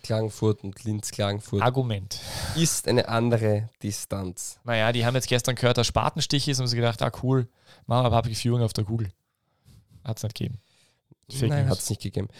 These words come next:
Speaker 1: So, generell beim lask, ähm, ich hab's ja schon gesagt, Andreas Wieland, ich find, der macht das nicht so schlecht, die ersten Runden.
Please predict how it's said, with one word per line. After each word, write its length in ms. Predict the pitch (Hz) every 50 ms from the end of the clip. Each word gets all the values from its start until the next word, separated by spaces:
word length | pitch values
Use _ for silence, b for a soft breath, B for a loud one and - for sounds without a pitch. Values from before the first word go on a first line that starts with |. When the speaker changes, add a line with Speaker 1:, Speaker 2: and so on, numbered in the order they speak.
| B 120 123 123 120
Speaker 1:
So, 320 | - - - 147 151 135 -
generell 320 | - 131 127 139 139 139
beim 140 | 131 135 131
lask, 420 | 117 110 110 123 131 - - - - -
ähm, 180 | - 101 101 -
ich 80 | - 110
hab's 120 | 104 - -
ja 60 | 117
schon 100 | 117 110
gesagt, 260 | - - 107 - -
Andreas 340 | 104 101 104 104 104 - -
Wieland, 280 | 107 113 120 120 117
ich 100 | 127 -
find, 360 | - - 120 120 - - - -
der 80 | 117
macht 280 | 107 107 110 - - -
das 160 | 123 - -
nicht 200 | 131 131 - -
so 100 | - 143
schlecht, 400 | - - 107 113 127 - - -
die 60 | -
ersten 260 | 95 101 101 - -
Runden. 360 | 107 107 104 104 117 123 127